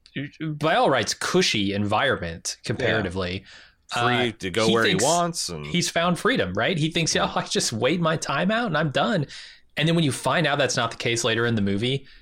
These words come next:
Speaker 1: it's devastating. Uh, and yeah, I, I, I don't know. I, I really felt for him in that moment. He, you're right. He did outsmart himself.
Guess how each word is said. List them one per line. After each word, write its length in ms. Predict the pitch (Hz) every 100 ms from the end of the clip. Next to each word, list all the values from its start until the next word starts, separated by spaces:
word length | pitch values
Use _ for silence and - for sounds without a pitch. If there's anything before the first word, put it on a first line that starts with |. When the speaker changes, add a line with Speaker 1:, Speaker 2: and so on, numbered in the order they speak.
| - - -
Speaker 1:
it's 520 | 123 104 - - - - 110
devastating. 720 | 127 123 98 95 82 85 117 - - _ _ - -
Uh, 500 | 107 104 98 92 101 - _ _ _ _ _
and 160 | 143 151
yeah, 180 | 202 185
I, 320 | 139 151 147
I, 140 | 180 147 - _ - - - - - -
I 60 | 139
don't 80 | 165
know. 160 | 123
I, 180 | 101 131
I 140 | 131 131
really 800 | 120 113 123 117 110 104 98 95 - _ - _ _ _ _ -
felt 300 | - 123 101
for 240 | - 101
him 320 | 101 92 80 - _ _ _ _ - -
in 160 | - 120
that 160 | 104 98
moment. 340 | 95 85 78
He, 260 | 117 123 120
you're 140 | 120
right. 140 | 110 98
He 60 |
did 160 | 98 113
outsmart 420 | 101 101 - 95
himself. 500 | 90 92 95 90 -